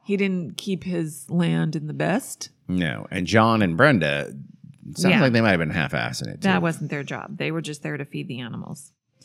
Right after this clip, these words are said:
Speaker 1: So as they move toward, you know, the other animals that they're spread all over the hillside,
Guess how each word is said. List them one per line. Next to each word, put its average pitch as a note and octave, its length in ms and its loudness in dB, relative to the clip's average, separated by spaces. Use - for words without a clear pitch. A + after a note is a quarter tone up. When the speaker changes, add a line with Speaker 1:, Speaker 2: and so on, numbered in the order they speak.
Speaker 1:
So A#3+ 300 6
as A#3 300 6
they A3 160 2
move G3+ 420 2
toward, F#3 560 -2
you F3+ 140 0
know, E3+ 100 -2
the F3 160 0
other F#3+ 160 2
animals E3 560 0
that E3 240 -4
they're D#3+ 200 -4
spread F3+ 360 0
all F#3+ 180 2
over G#3 220 0
the F3 80 -2
hillside, F3 920 -2